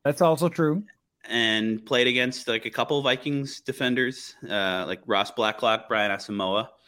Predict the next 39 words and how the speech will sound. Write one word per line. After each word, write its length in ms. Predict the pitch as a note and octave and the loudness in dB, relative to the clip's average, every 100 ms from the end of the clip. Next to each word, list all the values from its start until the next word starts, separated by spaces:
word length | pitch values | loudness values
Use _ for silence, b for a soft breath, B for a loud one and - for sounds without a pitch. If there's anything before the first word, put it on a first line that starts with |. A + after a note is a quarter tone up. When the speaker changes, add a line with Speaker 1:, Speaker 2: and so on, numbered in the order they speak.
| b b b - | b b b -4
Speaker 2:
in 140 | A2+ | -2
the 80 | A2 | 0
Big 220 | A2+ G#2+ | -2 -4
twelve. 460 | - G2+ G2+ B2 - _ _ _ _ _ _ - | 0 2 2 0 -8 _ _ _ _ _ _ -4
Uh, 340 | G2 G2 F#2+ | 0 2 2
I 120 | - G#2+ | 2 2
know 180 | A2 | 2
he 140 | A2+ A2 | 2 0
played 380 | - B2+ A2 G2 | 0 2 2 2
really 200 | B2 D3 | 2 4
well 220 | C#3 C3+ | 4 4
in 80 | B2+ | 2
the 80 | |
preseason. 560 | - C#3+ C#3 - E2+ F2 | -2 -2 -2 -2 -4 -2
I 60 | F2 | -4
was 140 | F#2 | -6
looking 220 | A2 A2+ | -6 -4
up 140 | G#2 - | -2 0
those 220 | F#2+ F#2 | -2 0
stats. 220 | F2 E2+ | -2 0
He 80 | F2+ | -2
had 120 | D#2+ - _ _ | -4 -10 _ _
five 320 | - A2+ A#2+ | 0 2 2
touchdowns, 600 | - A#2+ - A#2 G#2 G2 | 0 -2 0 0 0 0
no 160 | G#2 G#2 | 0 0
interceptions, 760 | G#2 G#2 F#2 - G2 G2 - - _ _ _ | 0 0 -2 -2 -6 -8 -10 -18 _ _ _
and, 160 | - G2 | -4 2
like, 260 | F#2 - - | 2 0 -2
had 220 | A2+ G#2+ | -2 -2
some 160 | - | -4
flashes 480 | G#2+ G2+ F2+ - G2+ | 0 2 2 0 -2
where 100 | F#2 | 0
you 140 | E2+ E2 | 0 0
were 80 | |
like, 320 | D#2+ D2+ - - _ | 0 -2 -4 -14 _
"How 180 | - F#2+ | -2 0
did 120 | F2+ | 0
this 140 | F2 - | -4 0
guy 360 | F#2 F2 F2 | 2 2 0